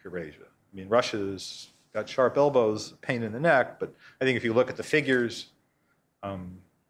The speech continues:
you know, the, the Eu-, Europeans are well able to deal with,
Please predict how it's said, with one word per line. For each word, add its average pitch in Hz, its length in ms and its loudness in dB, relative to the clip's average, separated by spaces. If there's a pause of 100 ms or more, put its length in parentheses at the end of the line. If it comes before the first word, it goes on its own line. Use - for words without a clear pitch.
(140)
you 110 80 -14
know, 87 80 -10
the, 87 180 -10 (180)
the 110 80 -10
Eu-, 127 240 -4
Europeans 120 560 0
are 110 80 0
well 113 260 6
able 101 280 0
to 104 120 -10
deal 92 300 -4
with, 85 320 -10